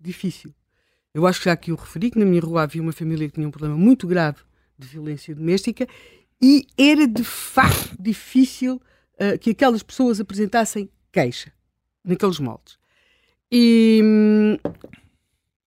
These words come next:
aquilo que acontece, e aí posso falar como mãe de quatro filhos, é que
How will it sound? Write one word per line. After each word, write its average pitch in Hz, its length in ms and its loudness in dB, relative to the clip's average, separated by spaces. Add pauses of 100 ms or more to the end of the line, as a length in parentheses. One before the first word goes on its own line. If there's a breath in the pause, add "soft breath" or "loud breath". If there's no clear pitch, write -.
(420)
aquilo 285 440 4
que 277 120 0
acontece, 196 680 2
e 165 140 2
aí 190 200 4
posso 160 340 -2
falar 175 300 -2
como 160 220 -2
mãe 175 260 0
de - 100 -12
quatro 143 300 -4
filhos, - 520 -14 (580)
é 247 140 6
que 233 520 4